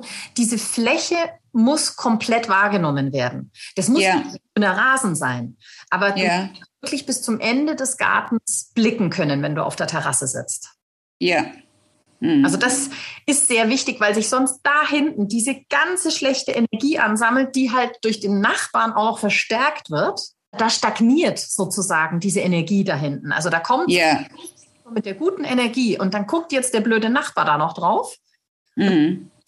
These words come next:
Speaker 1: Diese Energie, weil sie da hinten, ich sag mal so, vor sich hin simmert.
Speaker 2: Ja.
Speaker 1: Garten aufmacht, dann ist es zum einen
Speaker 2: Ja.
Speaker 1: euer Garten.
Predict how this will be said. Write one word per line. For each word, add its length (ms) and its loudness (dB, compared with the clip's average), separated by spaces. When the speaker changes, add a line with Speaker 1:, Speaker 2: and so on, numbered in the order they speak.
Speaker 1:
Diese 220 0
Energie, 600 2
weil 140 0
sie 100 -2
da 120 0
hinten, 400 0
ich 140 -4
sag 140 -2
mal 80 2
so, 100 0
vor 200 0
sich 160 0
hin 240 2
simmert. 480 -2
Speaker 2:
Ja. 380 2
Speaker 1:
Garten 320 -6
aufmacht, 1080 0
dann 160 0
ist 180 2
es 280 -6
zum 100 -4
einen 180 0
Speaker 2:
Ja. 140 4
Speaker 1:
euer 220 2
Garten. 320 0